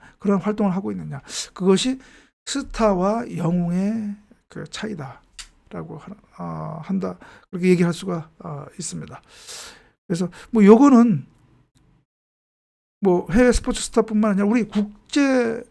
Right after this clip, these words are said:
우리 국내의 스포츠 선수, 스포츠 스타에게도 적용되는, 꼭 뭐 스포츠 스타뿐만 아니라 다른 뭐 일반 연예인, 어떤 그 우리가 공인이라고 부르기도 하는 이런 연예인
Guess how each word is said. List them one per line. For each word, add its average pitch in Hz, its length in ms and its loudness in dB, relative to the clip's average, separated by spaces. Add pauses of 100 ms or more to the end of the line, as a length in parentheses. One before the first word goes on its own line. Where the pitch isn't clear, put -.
(480)
우리 214 160 4
국내의 208 680 6 (520)
스포츠 220 320 -4
선수, 175 340 0
스포츠 226 320 -4
스타에게도 202 460 -2
적용되는, 175 540 -4 (320)
꼭 285 120 2
뭐 247 120 4
스포츠 240 320 -2
스타뿐만 214 480 -2
아니라 185 400 -6 (1500)
다른 170 360 -2 (140)
뭐 190 240 -8
일반 180 300 2
연예인, 175 480 4
어떤 170 340 -2 (300)
그 90 520 -16 (120)
우리가 185 280 -2
공인이라고 202 560 8
부르기도 180 640 -2
하는 156 380 -6 (420)
이런 165 160 -6
연예인 185 580 2